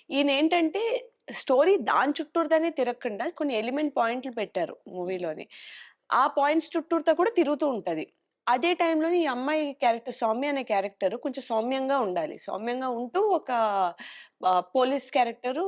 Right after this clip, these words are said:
చెయ్యాలి అనే ఒక మైండ్ సెట్ తో రాసిన ఒక పాత్ర ఇది. దీంట్లోని,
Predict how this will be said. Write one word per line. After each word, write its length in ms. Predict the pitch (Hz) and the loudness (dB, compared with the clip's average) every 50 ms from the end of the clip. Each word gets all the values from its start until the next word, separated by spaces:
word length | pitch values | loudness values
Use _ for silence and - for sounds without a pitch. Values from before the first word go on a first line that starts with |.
| 370 339 285 247 240 214 202 185 180 - - | 0 0 0 0 0 -2 -2 -4 -4 -4 -4
చెయ్యాలి 440 | 220 202 208 202 190 180 165 147 - - | -2 2 2 4 4 2 0 -4 -4 -4
అనే 220 | 202 214 226 233 | -4 -4 -2 -4
ఒక 180 | 226 226 226 240 | -4 -6 -6 -6
మైండ్ 480 | 226 214 196 202 214 226 226 220 214 | -6 -4 -4 -2 -4 -4 -6 -8 -10
సెట్ 260 | - - 233 208 - - | -10 -10 -10 -6 -2 0
తో 80 | 330 | 2
రాసిన 440 | 359 294 233 226 226 - 240 233 220 | 2 4 2 2 0 -2 -4 -6 -4
ఒక 240 | 208 202 - - 196 | -4 -4 -4 -2 0
పాత్ర 480 | 185 180 170 - 202 185 185 - 180 | 0 0 0 2 0 0 0 0 -4
ఇది. 220 | 175 156 - - - 202 | -6 -6 -6 -8 -8 -2
దీంట్లోని, 640 | 233 277 285 294 269 294 302 302 311 311 330 359 | 0 0 0 0 2 4 4 4 4 4 4 2